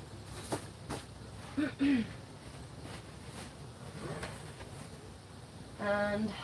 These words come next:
the bed generally has to actually kind of poke through the tent a little bit. And yes, that can lead to some moisture seepage, but it's generally okay.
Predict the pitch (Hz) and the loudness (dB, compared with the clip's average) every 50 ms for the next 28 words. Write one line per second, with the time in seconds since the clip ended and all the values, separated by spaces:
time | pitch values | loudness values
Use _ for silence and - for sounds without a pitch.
0 | - - - - 214 196 - 226 233 233 240 233 - - - - - - - - | -6 -6 -2 -2 0 8 12 12 12 12 12 12 12 12 12 12 12 12 12 12
1 | 220 214 208 190 196 190 180 180 - - - - - - 160 170 - - 185 165 | 10 6 6 6 6 10 10 12 12 12 10 8 4 4 2 0 0 -2 -4 -4
2 | - 180 180 165 170 - - - 208 196 - - - - - 277 269 269 262 262 | 2 4 6 6 6 4 4 2 2 2 2 0 -10 2 6 8 10 10 10 8
3 | 262 254 247 254 247 - 262 277 269 262 - 254 262 254 262 254 247 226 - 254 | 8 6 6 4 2 6 6 4 4 4 2 2 4 6 8 8 8 8 10 8
4 | 254 247 240 - 233 240 233 240 233 - - - - - - - - 214 233 240 | 8 8 8 6 6 8 8 8 6 4 2 -2 -2 -2 -6 -6 4 10 12 12
5 | 247 240 - - 240 226 233 - - 240 247 233 233 240 233 226 226 226 - - | 12 12 10 12 12 12 12 10 6 10 12 12 12 12 12 10 10 8 6 6
6 | 233 220 - - 220 214 208 202 202 208 208 - - 208 190 - - 202 196 - | 6 8 12 12 12 12 12 12 10 8 8 6 4 6 8 8 8 8 6 6
7 | - 196 190 175 - - - - 190 170 165 160 156 - - 160 151 147 143 143 | 6 6 6 6 4 0 0 4 6 8 8 6 4 4 2 4 4 4 4 4
8 | 139 135 123 123 - - - 120 117 | 4 4 4 2 2 0 -2 -2 -2